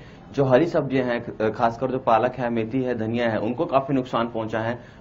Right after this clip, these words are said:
मैं आपको बता दूं कि सबसे ज्यादा नुकसान फरीदाबाद के किसानों को हुआ है। उनकी काफी, अ,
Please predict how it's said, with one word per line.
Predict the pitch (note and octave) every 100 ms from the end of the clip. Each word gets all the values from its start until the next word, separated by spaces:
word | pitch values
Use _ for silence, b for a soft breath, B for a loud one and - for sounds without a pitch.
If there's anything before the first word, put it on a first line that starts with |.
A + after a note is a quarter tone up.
| A#2
मैं |
आपको | A#2 B2+
बता | B2+
दूं | C3+
कि | D#3 D#3 B B -
सबसे | C3+ C3 E3
ज्यादा | C#3+ D#3
नुकसान | D3+ - C#3+ C#3+
फरीदाबाद | C#3 B2+ B2 B2+
के | C#3
किसानों | B2+ C3 A#2
को | A#2 A#2+
हुआ | A2
है। | A2
उनकी | A#2 C3
काफी, | A2+ G#2+ D3 D3+ B B -
अ, | A#2 A2+